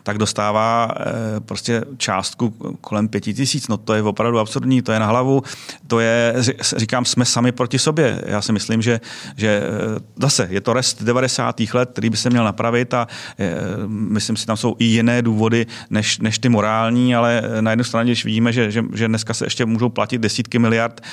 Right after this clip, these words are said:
eh, těm představitelem komunistického totalitního režimu, tak když jim tu část, která prostě je nad rámec toho standardu průměru, vezmeme a,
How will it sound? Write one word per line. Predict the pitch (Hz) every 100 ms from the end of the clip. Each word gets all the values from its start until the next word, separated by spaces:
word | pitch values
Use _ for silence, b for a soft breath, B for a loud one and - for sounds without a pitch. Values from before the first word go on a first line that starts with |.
| B B
eh, | - 104 101
těm | 120
představitelem | 113 110 113 110 120 120 117 117
komunistického | 110 107 110 - 120
totalitního | 117 117 117
režimu, | 110 98 107 110 117 B
tak | -
když | 104 110
jim | 135 127
tu | 131
část, | 120 123 110 120 -
která | - 117 117
prostě | 113 113 -
je | 117
nad | 107 107 110
rámec | 117 123 123 -
toho | 117 117
standardu | - - 107 117 117 131 123
průměru, | 117 113 117 120 123 B B
vezmeme | 113 104 117 110 101 113 B B
a, | -